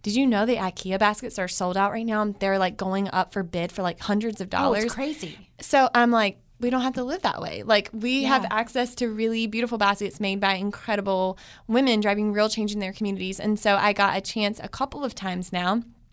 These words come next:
Speaker 1: to take groups to visit Azizi Life. So I take groups of women entrepreneurs to visit the work at Azizi Life, and they do, um, these kind of, like, day in the life with artisans. So they
Speaker 2: Mm.
Speaker 1: take the women that have been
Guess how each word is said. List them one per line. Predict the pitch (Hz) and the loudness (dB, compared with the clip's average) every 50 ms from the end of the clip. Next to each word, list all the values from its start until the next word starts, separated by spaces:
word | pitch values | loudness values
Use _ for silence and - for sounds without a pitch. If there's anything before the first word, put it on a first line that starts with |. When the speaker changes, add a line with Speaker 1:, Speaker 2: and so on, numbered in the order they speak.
| - _ _ - - - 240 - | -20 _ _ -20 -16 -14 -10 -6
Speaker 1:
to | 240 233 | -4 -2
take | - 240 220 220 226 | 2 2 0 0 0
groups | - - 233 233 - - - | -6 -4 -4 -4 -4 -4 -6
to | - - 254 254 | -4 -4 -2 2
visit | 254 254 220 220 214 - | 2 2 2 2 0 0
Azizi | - 208 208 196 196 202 208 226 247 240 | 0 0 -2 -2 -4 -4 -4 -2 -2 -2
Life. | 196 180 175 185 190 | -2 -2 -2 -4 -6
So | - - 190 | -6 -6 -4
I | 190 | -4
take | 185 - 190 190 185 - - 196 | -4 -4 -6 -8 -8 -10 -14 -8
groups | - 208 208 - - | -6 -6 -6 -4 -6
of | 202 190 | -6 -2
women | 196 190 190 185 208 | -2 0 0 0 0
entrepreneurs | 202 190 190 - - - 196 185 185 185 180 180 - - - - - - - - | 0 0 -2 -6 -6 -6 -4 -4 -2 -2 -2 -4 -4 -8 -14 -20 -18 -20 -10 0
to | - 240 | 0 4
visit | 220 240 240 254 262 254 | 4 6 4 4 0 0
the | 240 | 0
work | 233 220 214 202 | 0 0 0 0
at | 214 170 208 | 0 -2 -2
Azizi | 196 196 202 196 196 190 | -4 -4 -4 -2 -2 -2
Life, | 185 185 180 180 | 0 -2 -2 -2
and | - 208 202 | -2 -2 0
they | 202 190 190 190 | 0 0 0 -2
do, | 190 208 202 202 196 190 190 - - - - - - - - | -2 -4 -4 -2 -2 -4 -6 -8 -18 -20 -20 -20 -16 -6 0
um, | 214 202 190 190 185 | 0 0 0 0 -2
these | 202 214 196 196 190 - | -2 -2 -2 -2 -6 -8
kind | - - 208 196 | -8 -6 -4 -2
of, | 185 | -2
like, | 185 180 - | -2 -4 -4
day | - - 185 190 | -2 -2 -2 0
in | 196 208 | 0 0
the | 202 180 | 0 0
life | 180 180 180 180 - | 2 0 -2 -2 -2
with | 190 - - | -6 -4 0
artisans. | - 175 175 190 214 - - 285 302 285 | 0 0 0 0 -2 0 0 2 0 2
So | 269 226 | 0 0
they | 202 190 | 0 0
Speaker 2:
Mm. | 180 | 0
Speaker 1:
take | 175 190 196 190 208 | 0 -2 -2 -2 -2
the | 208 196 | -2 -2
women | 190 190 190 190 185 | -2 -2 -2 -2 -2
that | 190 180 | -4 -4
have | 185 190 185 - | -6 -6 -4 0
been | - 220 214 208 202 202 202 | 2 2 4 4 2 2 0